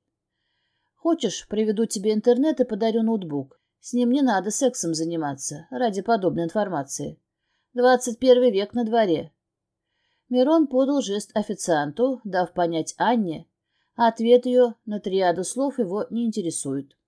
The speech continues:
Анна осознавала, что уйти с палубы яхты можно лишь тогда, когда борт пришвартует к причалу.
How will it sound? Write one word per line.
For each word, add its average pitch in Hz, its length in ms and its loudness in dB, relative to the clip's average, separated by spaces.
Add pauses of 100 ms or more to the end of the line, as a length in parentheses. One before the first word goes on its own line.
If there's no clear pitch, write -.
(880)
Анна 247 340 2
осознавала, 202 840 -2
что 196 220 -4
уйти 196 320 -2
с 180 100 -4
палубы 180 460 -2
яхты 220 360 -2
можно 190 300 -8
лишь 185 240 -6
тогда, 233 460 0 (340)
когда 220 400 2
борт 220 320 0
пришвартует 208 760 -4
к - 100 -20
причалу. 160 680 -4